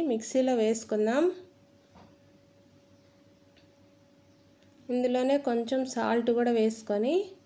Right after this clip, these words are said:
మిక్సీ వేసుకుందాం. మిక్సీలో మరీ మెత్తగా కాకుండా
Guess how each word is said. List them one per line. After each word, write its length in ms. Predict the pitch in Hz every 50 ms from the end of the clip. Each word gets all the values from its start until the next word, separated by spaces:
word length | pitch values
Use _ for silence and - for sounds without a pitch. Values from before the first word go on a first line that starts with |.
| _ - - - - - - - _ - _ _ _ _ - - - - _ _ _ _ _ _ - - - _ -
మిక్సీ 360 | 247 240 226 226 - - 247 240
వేసుకుందాం. 640 | 240 226 220 220 214 - - 214 208 214 226 240 277 277
మిక్సీలో 540 | 254 233 226 - - 247 247 240 233 233 247 254
మరీ 300 | 247 226 226 220 233 240 254 262 269
మెత్తగా 440 | 262 240 226 226 - - 240 240 240
కాకుండా 520 | 240 220 220 220 - 226 220 220 240 269